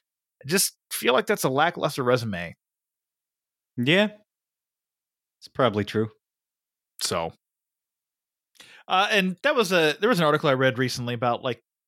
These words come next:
Speaker 1: showrunners and why shows are so bad right now, or, like, why, like, shows are getting entru-, like, big shows are getting entrusted to, like,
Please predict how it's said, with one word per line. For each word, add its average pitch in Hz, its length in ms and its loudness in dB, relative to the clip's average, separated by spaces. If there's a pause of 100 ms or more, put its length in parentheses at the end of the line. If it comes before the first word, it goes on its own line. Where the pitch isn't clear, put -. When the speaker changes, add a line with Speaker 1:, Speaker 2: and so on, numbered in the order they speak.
(140)
Speaker 1:
showrunners 139 600 0
and 120 180 -6
why 120 200 4
shows 127 320 0
are 123 60 -2
so 123 180 2
bad 110 240 0
right 123 160 0
now, 139 380 -2
or, 123 120 2
like, 123 260 0 (400)
why, 131 520 0 (760)
like, 120 180 0
shows 123 400 0
are 135 100 2
getting 127 220 0
entru-, 127 400 -2
like, 123 200 -4 (220)
big 143 280 -2
shows 120 600 -2 (460)
are 135 140 0
getting 143 260 0
entrusted 135 500 -4
to, 127 240 -2
like, 110 340 0